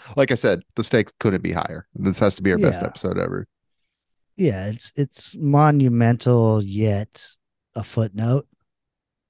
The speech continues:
Speaker 1: Yeah, is this
Speaker 2: <laughs>
Speaker 1: Yeah, nice. Is this the biggest band we've ever done? Right?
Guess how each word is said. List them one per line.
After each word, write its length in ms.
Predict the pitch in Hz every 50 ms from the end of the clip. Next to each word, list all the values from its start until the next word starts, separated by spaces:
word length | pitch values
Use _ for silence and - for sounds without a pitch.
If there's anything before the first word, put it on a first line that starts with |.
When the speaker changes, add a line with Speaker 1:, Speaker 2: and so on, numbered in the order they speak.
| _ _ _ _ - -
Speaker 1:
Yeah, 140 | 131 131
is 260 | - - - 143 117 151
this 400 | 214 320 302 214 - - - - -
Speaker 2:
<laughs> 920 | - - - - - - - _ _ _ _ - - - 135 - - 127 -
Speaker 1:
Yeah, 120 | 92 87
nice. 360 | 82 87 82 - - - - - 180 - -
Is 220 | - 139 123 117 123
this 160 | 185 254 -
the 100 | 392 311
biggest 460 | 196 - 127 117 113 120 107 110 110
band 320 | - 101 87 92 101 104 92
we've 140 | 98 85 92
ever 240 | 92 90 90 87
done? 320 | 85 87 87 87 92 101 - _ _ _ _ _ _ _ -
Right? 280 | - 147 175 185 -